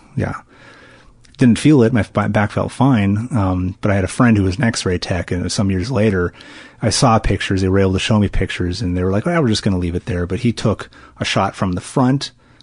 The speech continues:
and from the side so that I could see that it wasn't in front of my spine or behind my spine. And then from the side, it was the same thing. The, the bullet's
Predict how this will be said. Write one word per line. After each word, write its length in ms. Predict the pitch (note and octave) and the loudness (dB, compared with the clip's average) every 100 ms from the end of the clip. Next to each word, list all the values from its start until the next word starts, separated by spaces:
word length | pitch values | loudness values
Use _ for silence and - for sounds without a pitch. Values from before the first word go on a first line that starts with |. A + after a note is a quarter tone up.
| - | -6
and 140 | A2 | -2
from 180 | G#2 F2+ | -2 -2
the 80 | F2 | -2
side 640 | - D#3+ B2 F#2 F2+ F#2+ - - - | -2 0 0 0 -4 -8 -14 -20 -6
so 160 | - G#2+ | 0 2
that 100 | G2+ | 2
I 80 | |
could 160 | F#2 G#2 | 0 -4
see 180 | - A2+ | 0 0
that 120 | G2 | 2
it 60 | A2 | 2
wasn't 260 | D3 A#2 | 2 0
in 80 | G2 | -2
front 340 | - - A#2+ | -4 0 2
of 80 | A2+ | 2
my 160 | G2 F#2 | 0 -2
spine 400 | - F#2+ F#2 F2+ | -4 -4 -4 -4
or 60 | F#2 | -4
behind 360 | - B2 A#2+ | -2 2 2
my 140 | F#2+ F2+ | 2 -2
spine. 480 | - F2+ F2+ F2+ - - - - - _ _ - - | -6 -6 -4 -6 -10 -20 -20 -20 -20 _ _ -12 -4
And 120 | G2+ | -2
then 100 | G2 | 0
from 160 | A2 F#2+ | -2 -2
the 80 | |
side, 300 | - B2 A2 F#2+ | 0 2 2 0
it 20 | |
was 60 | G2 | -2
the 60 | |
same 280 | - G2 F2+ | -4 -4 -6
thing. 320 | - B2 E2+ | -2 -2 -2
The, 80 | F2+ | -6
the 180 | G2+ F#2 | -8 -6
bullet's 460 | G2 F#2+ - - | -2 -2 -2 -10